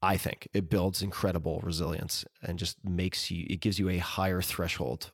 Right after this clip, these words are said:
of stress tolerance in volatile times. So you can do that any number of ways.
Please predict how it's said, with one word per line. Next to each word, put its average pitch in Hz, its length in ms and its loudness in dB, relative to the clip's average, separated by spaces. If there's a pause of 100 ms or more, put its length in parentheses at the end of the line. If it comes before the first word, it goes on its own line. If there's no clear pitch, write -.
of 82 160 -2
stress - 340 0
tolerance 73 640 -2
in 78 460 -4
volatile 80 420 -2
times. 87 460 0 (720)
So - 160 0
you 113 80 6
can 120 100 0
do 131 100 6
that 117 120 6
any 107 80 4
number 104 260 4
of 98 120 2
ways. 98 440 4